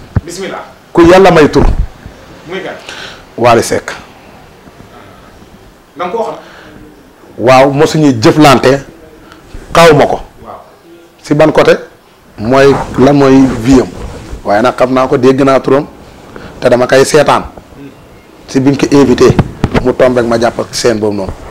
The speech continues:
Speaker 2: Waaye nag bu mu fekkee mu ngi musique, damay romb scène ba. Waaye nag maa ngi lay xamal ne ku ko bëgg laa tey la tax.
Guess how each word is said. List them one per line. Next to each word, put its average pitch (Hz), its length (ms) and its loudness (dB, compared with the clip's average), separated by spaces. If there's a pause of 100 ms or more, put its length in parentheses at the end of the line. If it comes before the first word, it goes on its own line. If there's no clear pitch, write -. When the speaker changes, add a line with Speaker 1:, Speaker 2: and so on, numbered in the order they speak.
(100)
Speaker 2:
Waaye 107 220 0
nag 127 120 0
bu 131 100 0
mu 135 80 0
fekkee 143 280 -2
mu 139 120 2
ngi 139 160 2
musique, 131 200 2
damay 123 200 2
romb 113 180 0
scène 98 240 -8
ba. 82 80 -14 (1120)
Waaye 131 140 4
nag 147 100 2
maa 160 80 4
ngi 160 80 4
lay 165 160 6
xamal 160 220 2
ne 151 100 2
ku 170 120 0
ko 160 120 0
bëgg 151 280 0
laa 151 160 4
tey 120 160 0
la 107 80 0
tax. 101 120 -10